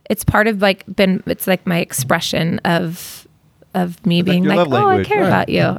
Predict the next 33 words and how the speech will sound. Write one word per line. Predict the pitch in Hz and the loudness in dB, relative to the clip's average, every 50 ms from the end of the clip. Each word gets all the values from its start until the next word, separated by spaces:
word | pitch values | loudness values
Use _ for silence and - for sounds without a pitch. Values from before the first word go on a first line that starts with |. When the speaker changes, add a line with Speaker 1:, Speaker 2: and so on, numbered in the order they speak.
| - | 0
Speaker 1:
Or, | 247 247 | 0 2
like, | 247 240 247 - - | 2 0 0 0 0
"Oh, | 381 381 | 2 2
it's | 294 233 - | 2 2 0
just | - 277 - - - - - - - - - - - | -2 -6 -4 -4 -4 -6 -6 -8 -10 -16 -20 -20 -4
a | |
fun | - - 254 254 | 0 0 2 4
little | 254 262 247 247 | 4 2 2 0
thing | - - 277 254 190 175 170 | 0 0 0 0 0 0 0
that," | 175 196 - - - - _ _ | -2 -2 -4 -4 -6 -10 _ _
you | - 214 | 2 2
Speaker 2:
So | - | 4
Speaker 1:
know. | 135 143 | 4 4
Speaker 2:
you, | 143 143 - - | 2 2 0 -2
I | 131 131 | -2 0
mean, | 131 127 120 113 | 0 0 0 2
there | 113 127 131 | 2 4 4
wasn't, | 135 135 135 131 127 - | 4 4 4 2 2 0
like, | 85 117 | -2 -2
a | 113 | -2
necessarily | 107 104 104 - - 104 - - 107 107 107 104 101 101 | -2 -2 -2 -4 -4 -6 -4 0 0 2 2 2 0 0
a | 98 98 | 0 0
moment | 95 98 101 104 107 104 101 98 92 - | 0 0 2 2 2 2 2 0 0 2
where | 95 95 | 2 2
it | 98 | 2
was | 98 104 | 2 0
like, | 104 - - | 0 0 -2
"Okay, | 113 - - 107 98 | -2 0 0 0 0
this | 101 98 - | -2 -4 -6
clicked." | - - - 120 110 - - | -8 -4 -2 0 0 0 0
It | 104 | -2
was | 101 98 | -2 -2
just, | - 101 98 - - | -2 -2 -4 -4 -6